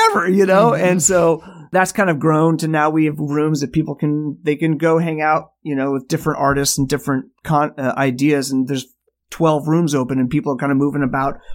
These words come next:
Speaker 1: between the rooms. And, and there's this kind of organic,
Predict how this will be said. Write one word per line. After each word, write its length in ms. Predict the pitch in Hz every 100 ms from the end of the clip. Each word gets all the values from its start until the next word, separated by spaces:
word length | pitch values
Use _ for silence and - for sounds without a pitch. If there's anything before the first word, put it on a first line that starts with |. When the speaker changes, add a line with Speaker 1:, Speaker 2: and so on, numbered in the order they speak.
| -
Speaker 1:
between 340 | 160 175 170
the 100 | 147
rooms. 400 | 147 156 147 135
And, 280 | 135 135 151
and 380 | - 131 135 135
there's 180 | 143 131
this 80 | 143
kind 240 | - 160
of 60 | 151
organic, 600 | 147 135 143 143 139